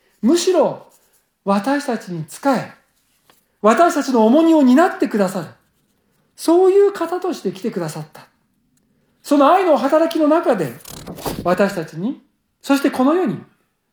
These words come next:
誠の平和をもたらしてくださる方として来てくださるためでした。実際イエス様は、決して当時のローマ帝国と戦う革命を起こしたりしませんでした。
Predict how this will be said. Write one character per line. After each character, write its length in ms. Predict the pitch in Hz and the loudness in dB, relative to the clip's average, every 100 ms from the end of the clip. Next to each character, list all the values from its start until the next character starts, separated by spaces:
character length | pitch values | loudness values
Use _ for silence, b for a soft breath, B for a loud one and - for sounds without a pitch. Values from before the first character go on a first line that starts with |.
| _ | _
誠 380 | 175 175 202 202 | -4 0 0 0
の 100 | 180 | -2
平 260 | 180 196 | 0 0
和 120 | 202 208 | 2 2
を 240 | 269 269 | 0 -4
も 120 | 190 | -4
た 120 | 196 220 | 0 0
ら 120 | 214 | 0
し 60 | |
て 60 | 214 | -4
く 120 | 208 | -6
だ 100 | 226 | -6
さ 120 | 240 | -4
る 120 | 269 247 | -6 -6
方 240 | 247 349 | -8 -6
と 120 | 269 | -6
し 100 | 160 | -8
て 260 | - 113 107 _ _ _ | -12 -18 -18 _ _ _
来 80 | - | -8
て 120 | 180 | -8
く 100 | 156 | -6
だ 120 | 165 170 | -8 -4
さ 140 | 262 | -4
る 100 | 240 | -4
た 100 | 151 | -8
め 100 | 143 | -12
で 80 | 127 | -16
し 80 | - | -20
た。 80 | _ _ _ _ _ _ _ _ _ _ _ _ _ _ _ _ _ _ _ | _ _ _ _ _ _ _ _ _ _ _ _ _ _ _ _ _ _ _
実 280 | 190 208 254 | -2 2 2
際 100 | 240 | 4
イ 60 | |
エ 80 | 285 | 2
ス 60 | 262 | 2
様 200 | 214 180 | 0 4
は、 500 | 214 208 - - - _ _ _ _ | 4 4 0 -10 -20 _ _ _ _
決 200 | - 262 | 0 0
し 80 | 233 | 2
て 480 | 320 302 185 123 - _ _ - | 4 4 4 -2 -14 _ _ 2
当 200 | 294 269 | 4 4
時 80 | |
の 120 | 226 202 | 4 4
ロ 160 | 233 | 6
ー 20 | |
マ 140 | 262 262 | 4 2
帝 180 | 269 269 | 2 0
国 140 | 214 | -2
と 140 | - | -4
戦 280 | 190 202 240 247 247 | -6 -2 -2 2 0
う 180 | 240 | 0
革 240 | - 202 285 | -2 -2 0
命 180 | 302 285 | 0 2
を 80 | |
起 60 | 269 | 2
こ 120 | 302 | -2
し 60 | - | -2
た 80 | 196 | -4
り 80 | |
し 120 | 156 214 | -4 -6
ま 100 | 240 | -4
せ 120 | 269 | -6
ん 60 | |
で 80 | 165 | -8
し 80 | |
た。 80 | - | -12